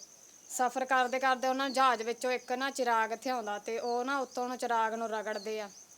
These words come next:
ਤੇ ਅਚਾਨਕ ਉਹਦੇ ਵਿੱਚ ਇੱਕ ਜਿੰਨ ਪ੍ਰਗਟ ਹੋ ਜਾਂਦਾ ਤੇ ਜਿੰਨ ਜਦੋਂ ਉਹਦੇ 'ਚ ਪ੍ਰਗਟ ਹੋ ਜਾਂਦਾ ਤੇ ਉਹ ਤਿੰਨਾਂ ਨੂੰ ਕਹਿੰਦਾ, "ਅੱਜ ਤੁਸੀਂ ਮਰੋਗੇ," ਕਹਿੰਦਾ, "ਮੇਰੇ ਹੱਥੋਂ।" ਤੇ ਉਹ ਬਈ ਡਰ ਜਾਂਦੇ ਆ ਤੇ ਉਹ ਜਿੰਨ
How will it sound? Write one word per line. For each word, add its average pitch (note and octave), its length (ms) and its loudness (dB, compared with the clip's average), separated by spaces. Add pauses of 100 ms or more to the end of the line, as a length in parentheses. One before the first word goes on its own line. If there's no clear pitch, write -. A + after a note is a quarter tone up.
(560)
ਤੇ C4 200 4
ਅਚਾਨਕ C4+ 380 4
ਉਹਦੇ C#4+ 200 4
ਵਿੱਚ C#4 160 0
ਇੱਕ C4 180 0
ਜਿੰਨ A#3+ 320 0
ਪ੍ਰਗਟ A#3 400 0
ਹੋ B3+ 140 0
ਜਾਂਦਾ G3 280 -6
ਤੇ A#3+ 160 -4
ਜਿੰਨ A#3 300 -2
ਜਦੋਂ B3 300 0
ਉਹਦੇ B3 180 -2
'ਚ B3+ 80 -4
ਪ੍ਰਗਟ A#3 460 -2
ਹੋ B3+ 180 0
ਜਾਂਦਾ G#3 420 -4 (580)
ਤੇ B3+ 80 6
ਉਹ C4 100 6
ਤਿੰਨਾਂ C#4 300 2
ਨੂੰ C#4+ 100 2
ਕਹਿੰਦਾ, C4 320 4
"ਅੱਜ A#3+ 100 0
ਤੁਸੀਂ B3 260 -4
ਮਰੋਗੇ," G#3+ 380 -4
ਕਹਿੰਦਾ, A3+ 200 -6
"ਮੇਰੇ G#3+ 240 -4
ਹੱਥੋਂ।" A3 260 -10 (680)
ਤੇ B3+ 60 2
ਉਹ B3+ 80 2
ਬਈ C4+ 100 4
ਡਰ A#3 220 4
ਜਾਂਦੇ A#3+ 360 2
ਆ B3+ 80 8
ਤੇ B3+ 220 -2
ਉਹ B3+ 180 0
ਜਿੰਨ A#3 640 -4